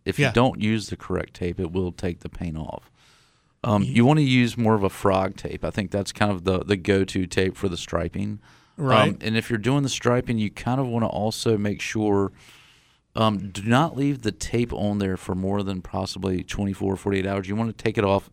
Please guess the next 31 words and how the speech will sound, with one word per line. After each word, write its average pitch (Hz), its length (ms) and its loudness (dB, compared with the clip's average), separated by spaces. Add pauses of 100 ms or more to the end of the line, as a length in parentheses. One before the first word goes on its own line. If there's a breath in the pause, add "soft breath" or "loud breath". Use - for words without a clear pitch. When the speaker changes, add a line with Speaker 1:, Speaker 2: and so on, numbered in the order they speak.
Speaker 1:
as 101 100 -8
soon 117 360 0
as 113 100 0
that 107 200 0
paint 113 240 -4
dries. 95 640 -6 (200 soft breath)
Speaker 2:
Yeah. 175 300 4 (140)
Speaker 1:
Just 143 360 4
to 151 80 2
kinda 143 260 4
get 107 360 2
that 117 240 4
off. 107 420 4
And, 98 300 0
and, 104 160 -2
and 107 160 -2
sometimes 151 520 -2
what 104 200 -2
you - 80 0
also 110 340 0
may 101 240 0
wanna 110 220 0
do, 113 360 0 (800 loud breath)
and 123 140 4
this 143 180 4
is 117 140 2
possibly 117 540 2
when 110 160 2
you're 104 80 -2
doing 110 320 0
it 104 160 -2